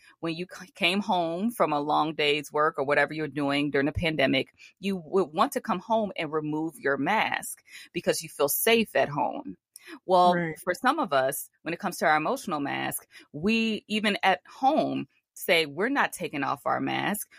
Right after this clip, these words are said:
Speaker 1: We're gonna wear our
Speaker 2: Mm-hmm.
Speaker 1: mask in front of our spouse, in front of our children, even in the mirror, we keep this mask on."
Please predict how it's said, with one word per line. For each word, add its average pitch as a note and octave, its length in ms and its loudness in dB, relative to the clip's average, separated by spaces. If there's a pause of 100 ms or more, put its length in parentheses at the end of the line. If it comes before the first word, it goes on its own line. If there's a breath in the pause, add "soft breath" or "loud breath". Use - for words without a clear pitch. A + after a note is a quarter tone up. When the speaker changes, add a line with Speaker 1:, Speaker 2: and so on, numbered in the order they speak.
(120 loud breath)
Speaker 1:
We're G3 100 0
gonna F#3+ 160 0
wear D#3+ 200 2
our D3+ 120 4
Speaker 2:
Mm-hmm. - 20 0
Speaker 1:
mask C#3+ 460 0
in C#3 80 -12
front C#3 200 -4
of B2+ 120 -4
our B2 100 -4
spouse, G#3 520 4
in D#3 60 -8
front D3+ 140 -6
of C#3+ 60 -4
our B2+ 100 -2
children, G#3 540 2
even A#3 260 4
in E3+ 160 0
the C#3+ 80 2
mirror, D3 560 6 (240 loud breath)
we A2+ 140 -2
keep - 280 -12
this D3 200 -2
mask E3 560 -2
on." - 400 -8